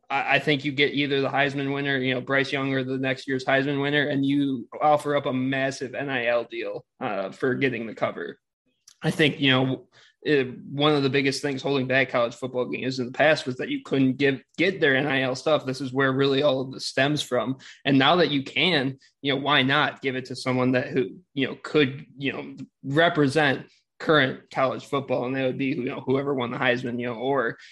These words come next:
you know, just someone that earns it, you know, whoever earns it gets a big, uh, N I L, you know, college, you know, get that bag and maybe, uh, earn next year's Dilly of the Year for N I L deal next year. So, uh, that's my second option. And then third, I, I like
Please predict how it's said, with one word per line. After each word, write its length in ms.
you 80
know, 80
just 220
someone 320
that 220
earns 320
it, 100
you 100
know, 120
whoever 420
earns 160
it 80
gets 180
a 60
big, 500
uh, 340
N 100
I 200
L, 320
you 80
know, 200
college, 360
you 80
know, 160
get 180
that 240
bag 340
and 140
maybe, 400
uh, 240
earn 220
next 280
year's 280
Dilly 320
of 100
the 80
Year 240
for 120
N 160
I 140
L 140
deal 280
next 340
year. 240
So, 440
uh, 380
that's 300
my 120
second 340
option. 300
And 120
then 160
third, 500
I, 100
I 140
like 320